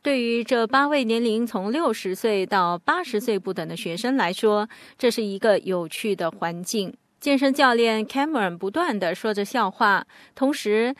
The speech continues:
赤着脚在健身房走来走去，不断地关注着他的每一个学生，因为他说他们当中的每一个人都有某种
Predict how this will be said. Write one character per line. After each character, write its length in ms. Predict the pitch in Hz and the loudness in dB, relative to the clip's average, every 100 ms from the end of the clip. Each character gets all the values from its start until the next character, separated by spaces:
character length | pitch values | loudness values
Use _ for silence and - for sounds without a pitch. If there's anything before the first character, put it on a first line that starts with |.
| - _ - | -12 _ -8
赤 200 | - 370 | 0 2
着 120 | 277 | 2
脚 320 | 254 190 175 | 4 4 4
在 300 | 180 240 214 | 2 2 2
健 200 | 214 247 | 2 -2
身 180 | 214 240 | 0 -2
房 260 | 226 196 247 | 0 0 0
走 220 | 196 - | -2 -2
来 240 | 165 175 | -2 -4
走 240 | 226 190 - | -4 -4 -6
去， 360 | - 220 175 - - _ | -2 -2 -2 -10 -20 _
不 140 | - 226 | -2 0
断 340 | 349 359 226 | 2 2 2
地 140 | 180 | -2
关 260 | 156 208 208 | -2 -2 -2
注 160 | 214 180 | -4 -4
着 200 | 160 - | -4 -8
他 180 | - | -6
的 100 | 185 | -6
每 140 | 185 175 | -6 -8
一 100 | 165 | -8
个 160 | 185 | -8
学 240 | 175 175 170 | -6 -4 -2
生， 400 | - 214 220 220 - - - | 2 2 2 -2 -12 -20 -16
因 120 | - 320 | -4 0
为 100 | 320 | 0
他 160 | 311 | -2
说 340 | 302 - 285 285 | -4 2 2 2
他 160 | 285 | 0
们 320 | 269 240 226 233 | 0 0 -2 -2
当 260 | 254 262 | 0 0
中 180 | 262 254 | 0 -2
的 120 | 233 | 0
每 180 | 202 185 | -2 -2
一 200 | 170 196 | -4 -8
个 240 | 233 339 | -4 -2
人 360 | 294 208 190 214 - _ | 0 0 0 -2 -8 _
都 220 | - 277 285 | 0 0 4
有 240 | 214 165 | 2 0
某 400 | 175 175 180 269 | -2 -4 -2 -4
种 480 | 262 208 160 160 | -2 -4 -4 -8